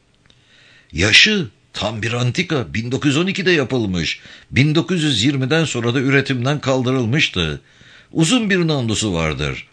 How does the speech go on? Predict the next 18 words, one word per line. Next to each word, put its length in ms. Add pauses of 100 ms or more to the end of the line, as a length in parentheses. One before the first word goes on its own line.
(120)
Bu 200
namlu 320
yüzünden 420
hiç 180
tutulmamıştı. 960 (380)
Aynı 380
nedenle 460
de 120
çok 220
hassastır. 800 (600)
Birinci 440
Dünya 340
Savaşı'nda 600
cephede 420
savaşan 500
İngiliz 460
subaylarına 760
dağıtılmıştı. 960